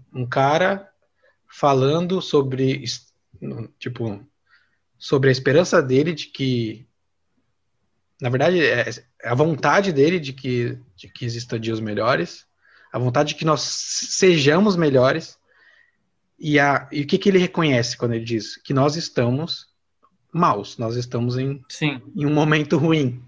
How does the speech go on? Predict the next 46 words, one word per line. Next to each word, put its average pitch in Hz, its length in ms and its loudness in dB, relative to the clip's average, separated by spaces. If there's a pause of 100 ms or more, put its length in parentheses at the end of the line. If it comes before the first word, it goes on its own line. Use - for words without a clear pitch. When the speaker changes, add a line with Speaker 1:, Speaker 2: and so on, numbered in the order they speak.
(140)
Speaker 1:
da 123 100 -2
história. 110 340 -6
Speaker 2:
Ou 113 100 4
Speaker 1:
Mas, 127 100 2
Speaker 2:
que - 60 0
Speaker 1:
assim, - 80 -2
Speaker 2:
pelo 202 140 4
menos 214 280 2
existe 202 340 2
algo 196 180 2
melhor, 220 440 4
né? 143 200 -8 (120)
Speaker 1:
É, 170 240 4
exatamente. 135 640 -2 (160)
Então 156 380 -2
existe 175 340 0
esse, - 260 -2
esse 165 400 -8
olhar 156 380 2
pro 170 160 -6
futuro 175 580 -4 (600)
que, 147 100 -20
que 165 240 -6
se - 140 -6
configura 190 420 0
mesmo 156 220 2
como 135 180 -4
uma 127 120 0
história, 107 420 -4
né? 104 80 -12
Como 117 260 -8
um 123 160 -2
olhar 123 300 0
pro, 139 100 -6
Speaker 2:
Uhum. 135 140 -8
Speaker 1:
como, 147 240 -8
a, 143 260 0 (160)
como 254 280 4
isso 208 180 -2
vai 185 120 2
acabar, 156 360 0
ou 156 340 4 (600)
aonde 202 320 2
isso 202 160 -4
vai 190 100 2
chegar. 131 580 -4